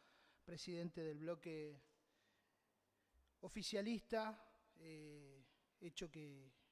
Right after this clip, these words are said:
no terminamos todavía de comprender, como estas cosas que tiene la vida que son inintendibles, y que todavía los que hemos compartido este tiempo, más allá de los matices, de las distintas ideas, de las diferencias políticas, seguimos extrañando. Luego vino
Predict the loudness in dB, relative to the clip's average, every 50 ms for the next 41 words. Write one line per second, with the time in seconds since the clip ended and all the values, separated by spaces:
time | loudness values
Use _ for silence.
0 | _ _ _ _ _ _ _ _ -2 0 0 2 2 0 0 0 -2 -2 -2 -4
1 | -4 -4 -4 -4 -2 -2 -2 0 0 2 2 0 0 0 0 0 2 2 2 2
2 | 2 2 2 2 2 2 0 0 -2 -2 -2 -2 -4 -6 -4 0 2 2 2 2
3 | 0 -2 -4 -4 -4 -6 -8 -8 -8 -6 -6 -6 -6 -8 -10 -12 -8 -6 -6 -4
4 | -2 -2 -2 -2 0 -2 -2 -2 -4 -4 -8 -8 -6 -4 -4 -4 -2 -4 -4 -6
5 | -6 -8 -6 -4 -4 -2 -2 -2 -4 -6 -6 -10 -14 _ _ -20 -20 -20 -20 -20
6 | -20 -20 -20 -20 _ _ _ _ _ _ _ -12 -6 -4 -4 -2 0 0 0 0
7 | 2 0 0 0 0 0 0 0 0 -2 -4 -6 -6 -10 -12 -12 -16 -20 -20 _
8 | _ _ _ _ _ _ _ _ _ _ _ _ _ _ _ _ _ _ _ _
9 | _ _ _ -12 -10 -10 -10 -10 -12 -12 -12 -10 -10 -10 -10 -10 -12 -10 -6 -4
10 | -2 -2 -2 -2 -2 -4 -6 -4 -4 -6 -6 -6 -8 -6 -4 -2 -2 0 -2 -2
11 | -4 -6 -8 -6 -2 2 4 4 4 6 4 4 2 2 0 0 -2 -2 0 0
12 | 2 2 2 4 2 2 0 -2 -2 -2 -4 0 2 2 2 4 2 2 0 -2
13 | -2 -4 -2 -2 -2 -2 -4 -4 -4 -6 -8 -8 -8 -8 -6 -6 -8 -8 -6 -2
14 | 0 2 2 2 2 0 0 0 0 0 0 -2 -4 -4 -4 -4 0 2 0 0
15 | 2 -4 -6 -6 -6 -4 -4 -4 -4 -6 -8 -10 -10 -10 -10 -10 -8 -8 -8 -8
16 | -8 -8 -8 -10 -6 -2 0 4 4 6 6 6 6 6 6 6 6 6 6 6
17 | 4 4 2 2 2 4 4 4 4 4 0